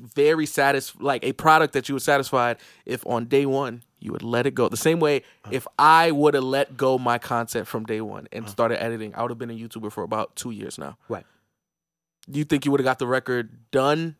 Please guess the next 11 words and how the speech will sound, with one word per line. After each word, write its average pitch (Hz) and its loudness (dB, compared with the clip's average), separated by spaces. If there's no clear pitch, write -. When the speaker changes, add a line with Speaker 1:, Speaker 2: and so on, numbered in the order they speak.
Speaker 1:
to 143 -2
your 127 2
satisfaction 117 0
if - -6
you 127 -2
would 120 -2
have 117 -6
gave 120 -2
it 117 -6
to 110 -6
Depp 113 0